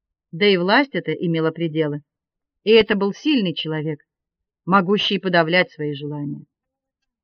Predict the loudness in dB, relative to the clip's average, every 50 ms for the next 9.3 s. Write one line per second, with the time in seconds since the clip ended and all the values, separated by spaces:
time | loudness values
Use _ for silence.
0 | _ _ _ _ _ 2 6 8 10 10 8 6 4 0 0 2 2 2 2 0
1 | -2 -4 -6 -4 -2 0 0 0 0 0 -2 -4 -8 _ _ _ _ _ _ _
2 | _ _ _ -8 -6 -6 -6 -6 _ -10 -8 -6 -8 -8 -8 -8 -4 -4 -4 -4
3 | -6 _ _ _ _ _ _ _ _ _ _ _ _ _ _ 0 4 6 6 6
4 | 6 6 2 _ -4 -4 -2 0 -2 -2 -2 -2 -4 -4 -4 0 0 2 2 2
5 | 0 0 0 0 2 2 2 2 2 0 -2 _ _ _ -8 -6 -6 -2 -2 -4
6 | -2 -2 -4 -4 -2 0 0 0 0 0 -2 -6 _ _ _ _ _ _ _ _
7 | _ _ _ 0 0 0 0 0 _ 2 2 4 4 2 2 2 2 0 0 -2
8 | _ _ _ _ _ 0 0 2 2 2 2 2 0 0 0 0 0 0 0 0
9 | 0 0 -2 -2 -4